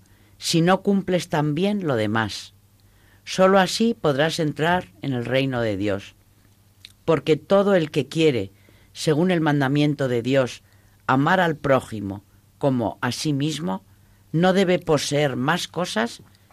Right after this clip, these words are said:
que las que posee su prójimo». Y todavía, con mayor vehemencia, exhortaba en tiempo de carestía a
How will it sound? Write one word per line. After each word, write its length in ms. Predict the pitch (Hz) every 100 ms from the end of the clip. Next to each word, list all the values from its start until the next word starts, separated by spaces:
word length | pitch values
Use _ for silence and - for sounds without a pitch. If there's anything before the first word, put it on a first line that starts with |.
| _ _ -
que 140 | 147
las 220 | 135 127
que 160 | - 139
posee 420 | 120 113 - 156
su 200 | 156 156
prójimo». 600 | - 113 127 - 98 85 85 _ _ _ _ _ _ _ _ _ _ _ _ _ -
Y 100 | 185
todavía, 600 | 180 156 147 190 202 208 - -
con 200 | 160 151
mayor 360 | 139 151 185
vehemencia, 800 | 165 147 147 175 185 - 202 202 - _ _ _
exhortaba 840 | - 160 - 151 139 190 185 131 110
en 220 | 143 147
tiempo 440 | 143 196 196 160 147
de 120 | 127
carestía 720 | 120 117 113 - 185 208 214 - - - - - - - -
a 320 | 139 131